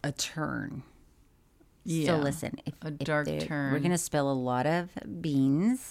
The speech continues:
Speaker 2: Mm-hmm.
Speaker 1: If there's anyone out there that wants to watch this and you don't wanna hear what's gonna happen, stop it down.
Speaker 2: Yeah. Stop her down.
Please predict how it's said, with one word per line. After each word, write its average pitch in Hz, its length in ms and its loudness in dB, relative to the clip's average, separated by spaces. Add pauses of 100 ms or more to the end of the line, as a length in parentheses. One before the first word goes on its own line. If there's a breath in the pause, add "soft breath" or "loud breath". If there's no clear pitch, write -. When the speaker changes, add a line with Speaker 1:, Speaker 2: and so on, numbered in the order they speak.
(1040 soft breath)
Speaker 2:
Mm-hmm. 175 580 8
Speaker 1:
If - 120 -18
there's 170 300 2
anyone 165 320 6
out 339 200 10
there 269 140 8
that 202 160 8
wants 135 460 0
to - 120 -4
watch 269 440 2
this 254 240 2
and - 100 -4
you 123 160 2
don't 123 140 4
wanna 190 160 2
hear 269 320 4
what's 277 240 4
gonna 277 180 6
happen, 202 600 6 (640 soft breath)
stop - 460 2
it - 80 2
down. - 380 -2 (160)
Speaker 2:
Yeah. 123 300 -6 (520)
Stop - 920 -10
her 131 60 -6
down. - 380 -8